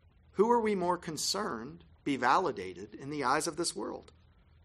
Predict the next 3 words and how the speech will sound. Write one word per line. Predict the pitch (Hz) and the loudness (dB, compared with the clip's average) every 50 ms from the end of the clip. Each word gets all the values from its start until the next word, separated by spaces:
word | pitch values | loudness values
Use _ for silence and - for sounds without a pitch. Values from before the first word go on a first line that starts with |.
| _ _ _ _ _ _ _ _ _ _ _ - _ - - _ | _ _ _ _ _ _ _ _ _ _ _ -20 _ -20 -20 _
Christ | - - 117 123 156 220 226 - - - - - _ _ _ _ _ - - _ _ _ - _ - _ _ _ _ _ _ _ _ - | -10 -4 -2 -2 -2 -2 -4 -6 -10 -12 -16 -20 _ _ _ _ _ -20 -20 _ _ _ -20 _ -20 _ _ _ _ _ _ _ _ -2
or | 147 160 170 | 2 2 2
ourselves? | 170 - - - 247 247 - - - - - - - | 2 2 -2 -4 -6 -8 -10 -12 -16 -18 -16 -16 -16